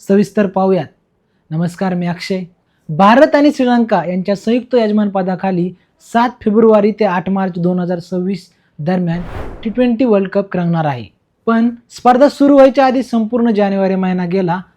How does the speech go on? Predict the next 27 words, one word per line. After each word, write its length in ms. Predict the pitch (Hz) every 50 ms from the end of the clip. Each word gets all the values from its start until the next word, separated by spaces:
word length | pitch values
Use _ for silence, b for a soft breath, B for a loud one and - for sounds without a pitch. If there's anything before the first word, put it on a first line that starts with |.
| _ -
वादात. 380 | 147 160 165 160 147 156 147 120 _ _ _ _ _ _ _ -
आयपीएल 420 | 190 233 262 240 277 320 330 294
लिलावात 340 | 285 311 302 311 311 311 294
कोलकाता 540 | 233 - 269 262 254 262 254 254 254 262 247
नाईट 260 | 220 214 214 202 208
रायडर्सने 460 | 202 190 190 196 196 196 214 202 196
बांगलादेशचा 640 | 180 165 175 175 180 185 175 175 180 170 - 185 180
स्टार 380 | - - - 226 220 233 220
वेगवान 380 | 214 214 208 196 196 196 190 190
गोलंदाज 540 | 175 180 180 185 190 190 175 165 165 165 160 _ _ _ _ -
मुस्तफिजुर 680 | 160 160 190 185 - - - 233 - 226 214 233 247 220
रहमान 340 | 208 202 202 196 196 190
याला 320 | 196 196 185 170 165 175 170 b b b b b
नऊ 260 | 156 156 180 202 214 214
कोटी 340 | 214 233 226 220 233 240
वीस 200 | 208 185 202 196 - 202
लाखांना 480 | 196 185 175 196 190 175 170 175 185 180 _ _ -
विकत 240 | 143 151 151 - 180
घेतलं. 400 | 165 147 147 151 135 - 131 127 - _ _ _ _ _ _ _ _ -
बांगलादेशमध्ये 840 | 139 147 156 165 170 175 165 165 175 170 - 180 185 170 165 180 180 180 b b b b 143
जल्लोषही 440 | 175 185 190 202 190 190 208 202 196
झाला. 280 | 165 160 151 143 135 - _ _ _ _ -
पण 220 | 277 262 240 240 220
भारत 360 | 202 214 220 247 277 - 285
आणि 160 | 277 277 277
बांगलादेश 540 | 233 247 247 247 254 254 220 202 220 214 208
राजकीय 340 | 190 202 202 - - 247